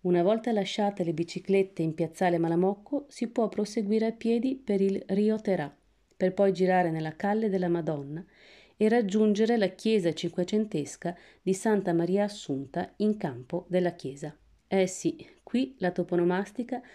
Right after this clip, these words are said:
riprende quella veneziana con tanto di nissioetti sui muri. Di fronte alla chiesa si trova il Palazzo del Podestà del quindicesimo secolo,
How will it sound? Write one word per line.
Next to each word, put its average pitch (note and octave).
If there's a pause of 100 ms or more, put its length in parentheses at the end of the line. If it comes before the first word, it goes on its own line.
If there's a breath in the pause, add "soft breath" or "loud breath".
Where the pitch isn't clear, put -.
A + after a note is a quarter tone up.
(160 loud breath)
riprende A3
quella G3
veneziana E3
con F#3
tanto F#3
di F3
nissioetti F3
sui F3+
muri. D3 (960 soft breath)
Di F#3+
fronte C#4
alla G3
chiesa A#3 (440 loud breath)
si -
trova A#3
il F#3
Palazzo G3+
del G3
Podestà D#3+ (120)
del E3
quindicesimo E3
secolo, D3